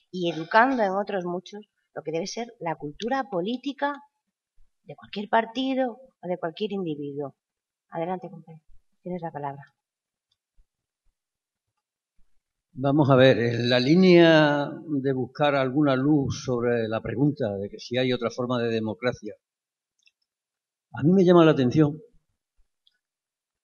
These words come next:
Speaker 2: que cuando se está auscultando y viendo y repartiendo responsabilidades de los partidos políticos, de las instituciones, de todos los sectores de la sociedad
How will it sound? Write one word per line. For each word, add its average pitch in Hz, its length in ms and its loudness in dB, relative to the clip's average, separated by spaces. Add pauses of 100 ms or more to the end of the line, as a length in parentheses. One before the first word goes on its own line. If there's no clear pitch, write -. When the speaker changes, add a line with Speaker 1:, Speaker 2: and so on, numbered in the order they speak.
(280)
Speaker 2:
que 127 140 -6
cuando 123 600 0 (100)
se - 200 -10
está 170 360 -2
auscultando 156 960 4
y 123 140 0
viendo 170 640 4
y 151 220 0
repartiendo 135 960 0 (640)
responsabilidades 135 1160 0 (1500)
de 131 100 -8
los - 120 -8
partidos - 400 -6
políticos, 151 480 -4
de 123 60 -2
las 113 120 -4
instituciones, 127 720 2
de 113 120 -4
todos 165 260 2
los 135 160 -4
sectores 143 360 -2
de 143 100 -4
la 123 100 -2
sociedad 127 440 -4